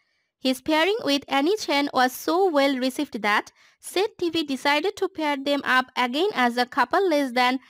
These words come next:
three months after Love Now ended in two thousand thirteen's Love Around.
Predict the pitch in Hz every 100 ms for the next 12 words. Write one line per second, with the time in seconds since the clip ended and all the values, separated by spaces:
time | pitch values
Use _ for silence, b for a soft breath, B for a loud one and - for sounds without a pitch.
0 | b b - 349 403 311 277 285 247 -
1 | 277 269 262 330 - 220 202 294 - b
2 | b 254 285 330 453 359 320 311 320 302
3 | 311 311 285 285 285 277 254 269 - 247
4 | 233 208 185 180 -